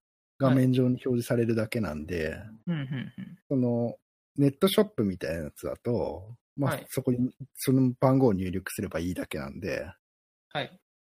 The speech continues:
Speaker 1: それは問題ないんですけど、じ-、実店舗だとそういうのってできないじゃないですか。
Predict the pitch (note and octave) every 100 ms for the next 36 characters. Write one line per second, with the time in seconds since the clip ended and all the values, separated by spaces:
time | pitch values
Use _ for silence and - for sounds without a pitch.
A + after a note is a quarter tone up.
0 | _ - G3 G3+ G3+ G3+ G3 D3+ B2 A#2
1 | A2 A2 G#2+ F2+ - - A2+ A#2+ C#3+ -
2 | - D#3 - A3+ G#3 G3 F#2+ - G2 A#2
3 | A2 G#2+ G2 D#2+ - F#2 E2 - E2+ D#2
4 | - - - - -